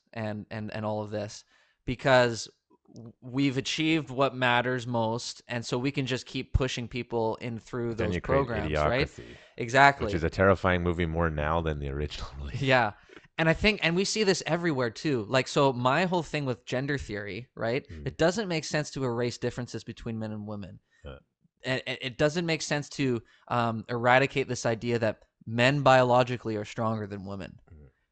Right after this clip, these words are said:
Speaker 1: Because once you eliminate it, you actually eliminate a, a, a, a more important reason for that. The reason men are stronger than women and why men go out and do the hunting and the fighting and, and, and the sacrifice in their life thing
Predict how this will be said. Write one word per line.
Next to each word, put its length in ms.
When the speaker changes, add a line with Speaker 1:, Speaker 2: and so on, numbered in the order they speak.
Speaker 1:
Because 380
once 140
you 120
eliminate 400
it, 100
you 160
actually 320
eliminate 600
a, 340
a, 140
a, 60
a 40
more 340
important 640
reason 460
for 220
that. 220
The 80
reason 540
men 680
are 100
stronger 420
than 200
women 260
and 140
why 140
men 400
go 140
out 140
and 80
do 80
the 80
hunting 400
and 80
the 60
fighting 440
and, 240
and, 260
and 140
the 60
sacrifice 580
in 60
their 100
life 260
thing 280